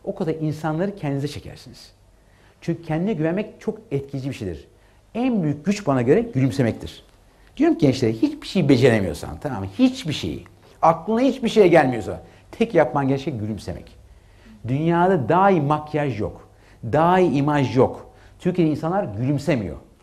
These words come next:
Öğretmiyorlar bunu çünkü. Biz somurtmasını öğretiyoruz. Somurtan bir sürü surat. Gülün ya, kalktığınız anda gülün. Bir aynaya bakın. Seviyor musunuz gülmeyen? Gülün. Gülebildiğiniz kadar gülün. Kahkahalı gülün. Gülün. Tutmayın kendinizi. Çünkü gülmemek, tutu-, duygu tutmak da içinizde.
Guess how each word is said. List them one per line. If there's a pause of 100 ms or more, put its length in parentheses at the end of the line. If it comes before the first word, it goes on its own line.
(380)
Öğretmiyorlar
bunu
çünkü. (600)
Biz
somurtmasını
öğretiyoruz. (140)
Somurtan
bir
sürü
surat. (500)
Gülün
ya,
kalktığınız
anda
gülün.
Bir
aynaya
bakın.
Seviyor
musunuz
gülmeyen? (360)
Gülün. (280)
Gülebildiğiniz
kadar
gülün.
Kahkahalı
gülün. (540)
Gülün. (300)
Tutmayın
kendinizi. (140)
Çünkü
gülmemek,
tutu-,
duygu
tutmak
da
içinizde.